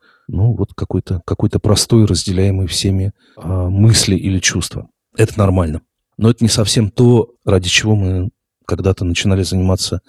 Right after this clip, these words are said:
этой профессией. Вторая сложность в том, что поле действительно распалось. И распалось оно не на уехавших и оставшихся, не только на уехавших и оставшихся, или там на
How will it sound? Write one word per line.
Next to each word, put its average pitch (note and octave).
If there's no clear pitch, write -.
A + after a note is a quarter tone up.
этой -
профессией. -
Вторая B2
сложность G#2+
в -
том, A2
что -
поле A2+
действительно G2
распалось. F#2
И F#2+
распалось A#2
оно A2
не A2
на A2
уехавших F#2+
и F#2+
оставшихся, -
не G#2+
только F#2
на D#2
уехавших -
и -
оставшихся, -
или F#2+
там F2
на F2